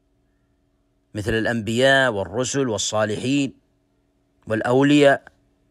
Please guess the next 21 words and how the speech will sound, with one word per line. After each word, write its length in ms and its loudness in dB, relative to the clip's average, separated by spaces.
ولذلك 400 2
قال 320 2
النبي 400 -2
صلى 160 0
الله 160 -2
عليه 120 -2
وسلم، 180 2
قال 340 2
الله 460 0
عز 200 -6
وجل 320 -4
في 60 -14
الحديث 260 -8
القدسي: 440 -8
"من 220 -2
عادى 600 2
لي 220 -2
ولياً 680 0
فقد 400 -6
آذنته 560 -2
بالحرب". 400 -12